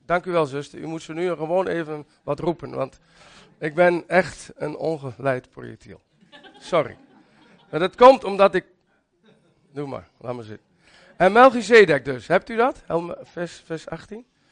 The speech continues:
We hebben het over Salem, hè? Maar ik kwam, hier was ik. En Melchizedek, de koning van Salem, bracht brood en wijn. Dan moet je altijd even denken, brood en wijn, waar ken ik dat van? Nou, dat gebeurde ook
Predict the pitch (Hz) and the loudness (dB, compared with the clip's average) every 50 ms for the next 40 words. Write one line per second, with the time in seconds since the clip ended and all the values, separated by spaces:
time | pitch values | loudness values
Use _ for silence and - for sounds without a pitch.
0 | _ _ - _ _ _ _ _ 160 185 226 220 220 214 202 - 180 185 190 175 | _ _ -20 _ _ _ _ _ 4 4 4 4 4 0 0 2 2 2 2 0
1 | 165 170 - - - 180 151 135 120 110 107 131 190 254 - _ _ _ _ _ | -2 -6 -10 -2 2 2 2 2 2 -2 -6 -6 -6 -6 -6 _ _ _ _ _
2 | _ _ _ _ 156 156 139 139 160 - 214 220 233 220 190 - _ _ _ _ | _ _ _ _ -4 -2 -2 -2 -2 4 6 6 6 6 2 -6 _ _ _ _
3 | _ _ _ _ _ _ _ _ - 151 226 262 190 170 202 - 139 - - _ | _ _ _ _ _ _ _ _ -10 -8 -6 0 2 2 2 2 0 -10 -16 _
4 | _ _ _ _ _ _ _ _ _ _ _ _ _ _ _ _ 165 165 180 202 | _ _ _ _ _ _ _ _ _ _ _ _ _ _ _ _ -6 -2 2 2
5 | 208 180 156 160 147 165 202 214 196 160 143 - 139 - 175 175 170 156 127 - | 2 2 0 -6 -4 0 0 0 0 -2 -6 -10 -12 -8 -6 -4 -4 -4 -6 -12
6 | 117 - - 165 170 180 190 196 202 190 143 135 131 120 107 - _ _ _ 123 | -16 -8 -4 0 2 2 2 0 -2 -4 -6 -8 -10 -10 -10 -12 _ _ _ -8
7 | 156 185 208 208 214 - - 156 151 131 123 101 92 - _ _ _ _ _ _ | -2 0 0 0 0 -4 -8 -10 -8 -8 -10 -12 -12 -16 _ _ _ _ _ _
8 | _ _ _ _ _ _ _ 131 120 131 135 - - - 127 143 135 - - 131 | _ _ _ _ _ _ _ -18 -16 -16 -16 -16 -12 -10 -10 -10 -10 -10 -14 -14
9 | 135 120 131 117 131 135 131 120 120 - - 139 139 131 - 120 120 113 127 131 | -14 -14 -14 -12 -12 -12 -12 -14 -18 -16 -12 -10 -10 -10 -10 -16 -16 -14 -14 -16
10 | 131 127 117 113 - 156 156 147 127 _ 110 107 _ _ 107 - 165 _ _ _ | -16 -18 -20 -20 -20 -18 -18 -18 -20 _ -20 -20 _ _ -20 -20 _ _ _ _
11 | _ _ _ _ _ _ _ _ _ _ _ _ _ _ _ _ _ _ _ _ | _ _ _ _ _ _ _ _ _ _ _ _ _ _ _ _ _ _ _ _
12 | _ - 107 101 110 143 135 - - 156 143 147 165 160 151 135 139 - - 156 | _ -18 -18 -14 -14 -14 -14 -12 -14 -14 -10 -6 -4 -4 -4 -4 -6 -6 -6 -6
13 | 143 135 - _ _ _ | -6 -8 -12 _ _ _